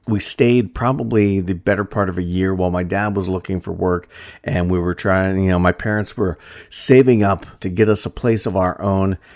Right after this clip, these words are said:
and we were staying at my grandparents'. Now, the split-level home that my grandparents lived in, not an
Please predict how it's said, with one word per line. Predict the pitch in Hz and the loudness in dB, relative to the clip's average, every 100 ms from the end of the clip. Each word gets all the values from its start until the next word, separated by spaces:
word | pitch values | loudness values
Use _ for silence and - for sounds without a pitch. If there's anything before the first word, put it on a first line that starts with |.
| - _ | -20 _
and | - 95 90 90 | -4 -2 0 0
we | 101 | 0
were | 95 | -2
staying | - - 123 123 123 123 | -4 0 2 4 2 0
at | 104 | -6
my | 87 92 | -4 -4
grandparents'. | 90 90 92 104 107 - 69 64 - | -4 -2 2 2 0 -4 -8 -8 -4
Now, | 131 123 123 139 | 2 2 2 -4
the | 143 139 117 113 95 - - | -2 2 4 4 2 -6 -10
split-level | - - 202 - 135 117 98 | -6 2 2 4 2 4 -2
home | - 101 98 98 | -2 0 0 0
that | 92 | -2
my | 90 90 | -2 -4
grandparents | 82 90 90 87 92 90 - | 0 2 2 0 -4 -4 -4
lived | 92 82 87 | -4 -2 -2
in, | 87 - - - - | -4 -6 -16 -20 0
not | 123 175 277 - | 4 6 4 0
an | 107 101 | -2 -2